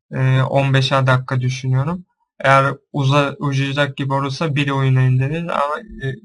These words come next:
bazıdan değil ki bazıdan da bir, e, oyunu inceleyeceğiz arkadaşlar. Her,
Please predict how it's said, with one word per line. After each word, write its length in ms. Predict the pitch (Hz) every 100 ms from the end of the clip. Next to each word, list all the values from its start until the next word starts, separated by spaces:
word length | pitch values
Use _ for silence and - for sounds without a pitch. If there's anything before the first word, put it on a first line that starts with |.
| -
bazıdan 500 | 156 160 139 139 143
değil 140 | 165
ki 120 | 175
bazıdan 520 | 151 143 135 131 139
da 160 | 143 135
bir, 160 | 143 135
e, 360 | 135 131 131
oyunu 520 | 131 - 131 127 127 131 131 _ -
inceleyeceğiz 640 | 135 131 127 127 127 127
arkadaşlar. 600 | 127 131 135 131 131 - -
Her, 200 | 139 135